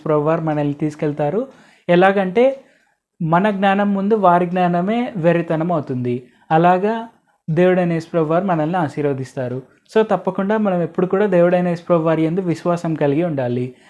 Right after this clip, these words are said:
ప్రార్థన చేయాలి. జ్ఞానాన్ని పొందుకోవడానికి రోజు మనం సాధన చేయాలి, అంటే రోజు తప్పకుండా మనం పరిశుద్ధ గ్రంథాన్ని అభ్యసించాలి. అది మనకు ఎంతో ముఖ్యమైనది.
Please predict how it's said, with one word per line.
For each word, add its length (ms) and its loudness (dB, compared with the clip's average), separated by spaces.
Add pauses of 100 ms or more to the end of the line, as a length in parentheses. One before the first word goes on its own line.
(160)
ప్రార్థన 420 2 (100)
చేయాలి. 440 -2 (340)
జ్ఞానాన్ని 360 2
పొందుకోవడానికి 640 0
రోజు 280 2
మనం 260 0
సాధన 540 0
చేయాలి, 400 -2 (240)
అంటే 240 0
రోజు 300 0
తప్పకుండా 520 -2
మనం 200 -2
పరిశుద్ధ 360 -2
గ్రంథాన్ని 540 -2 (360)
అభ్యసించాలి. 840 -2 (320)
అది 140 0
మనకు 420 0 (280)
ఎంతో 260 0
ముఖ్యమైనది. 720 -2